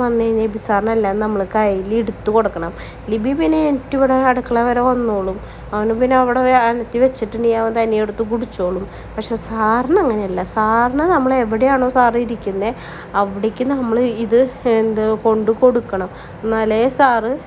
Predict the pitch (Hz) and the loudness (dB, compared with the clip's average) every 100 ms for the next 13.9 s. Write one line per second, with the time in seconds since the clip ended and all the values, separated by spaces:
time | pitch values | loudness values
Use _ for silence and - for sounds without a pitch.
0 | - 220 226 240 226 202 196 - 208 180 | -4 0 2 2 2 -2 -4 -2 -2 -2
1 | 175 - - - - 220 208 240 233 262 | -4 -10 -16 -14 -2 0 0 2 2 2
2 | 254 269 226 220 214 208 214 247 247 220 | 0 0 2 4 4 4 2 4 2 2
3 | 220 233 262 233 214 220 226 214 202 202 | 0 0 0 2 2 2 2 2 0 0
4 | 214 208 202 202 202 220 226 214 226 226 | 0 0 -2 -2 -2 2 2 2 0 0
5 | 220 208 214 214 214 202 190 202 220 - | 0 0 0 0 0 -2 -6 -8 -10 -14
6 | - - 202 208 214 220 220 208 202 214 | -16 -8 -4 0 2 2 2 2 0 2
7 | 247 - 202 190 220 226 208 190 185 170 | 0 2 2 2 4 4 4 0 -2 -4
8 | 175 - - - 214 202 208 196 - 285 | -4 -8 -8 0 2 4 2 2 2 2
9 | 320 294 302 277 220 - 208 208 220 285 | 4 4 4 4 0 0 2 4 4 0
10 | 285 269 285 294 262 254 247 254 285 277 | -2 2 4 4 2 2 4 6 6 4
11 | 240 262 269 285 - 247 240 254 247 233 | 2 0 0 0 -2 -2 0 0 0 -2
12 | 220 240 254 269 247 202 196 - 208 165 | -4 2 4 4 2 0 -4 -4 -4 -4
13 | - - - 190 208 247 254 247 262 | -8 -16 -12 -6 -2 0 0 0 -2